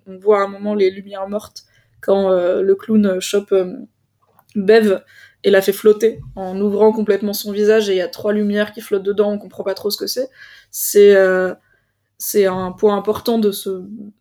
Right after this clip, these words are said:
personnage, de cette entité, et apparemment, euh, Fukunaga, Fukunaga, euh, voulait vraiment partir loin dans cette direction, et ça peut ex-, je peux comprendre que le studio lui ait dit non, parce que c'est vraiment barré, en fait. Enfin, ça, il y a toute une première partie,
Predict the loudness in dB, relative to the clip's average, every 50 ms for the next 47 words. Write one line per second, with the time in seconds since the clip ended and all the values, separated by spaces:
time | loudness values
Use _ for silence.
0 | -20 -20 -20 _ _ -12 -12 -10 -6 -2 0 2 2 2 2 0 -2 -2 -2 -4
1 | -4 -2 -4 -4 -4 -4 -8 -8 -4 0 2 4 4 4 4 2 0 0 2 2
2 | 2 2 2 4 4 4 4 4 2 2 2 0 -2 -4 -8 -12 _ -6 -6 -4
3 | -2 0 0 0 0 -2 -6 -10 -14 _ -14 -12 -12 -10 -6 -6 -6 -6 -6 -2
4 | 0 2 2 2 2 0 -6 -14 -16 -14 -14 -16 -18 _ -6 0 4 6 6 6
5 | 6 4 4 4 0 0 -2 -2 -2 0 0 0 0 0 -2 -2 -2 -4 -4 -4
6 | -4 -4 -6 -8 -8 -10 -10 -10 -8 -6 -8 -6 -6 -8 -6 -2 -2 -2 -2 -4
7 | -10 -10 -8 -8 -8 -6 -4 -6 -4 -4 -6 -8 -4 -4 -2 -2 -2 -4 -6 -6
8 | -8 -10 -8 -4 -2 -2 0 0 -2 -2 -2 -6 -14 -14 -14 -12 -10 -10 -10 -8
9 | -6 -2 0 0 0 0 -2 -6 -8 -12 -8 -4 -2 -2 -2 -4 -6 _ _ _
10 | _ _ _ _ _ _ _ _ _ _ -16 -12 -8 -2 0 2 4 4 6 6
11 | 6 4 6 6 4 4 2 0 -4 -6 -4 -4 -4 -4 -4 -2 0 2 2 2
12 | 2 0 -4 -8 -12 -16 _ _ _ -8 -4 0 2 2 2 0 -2 -12 -10 -6
13 | -4 -2 -2 0 2 2 2 4 2 -2 -2 -4 -6 -6 -8 -10 -12 -10 -10 -10
14 | -10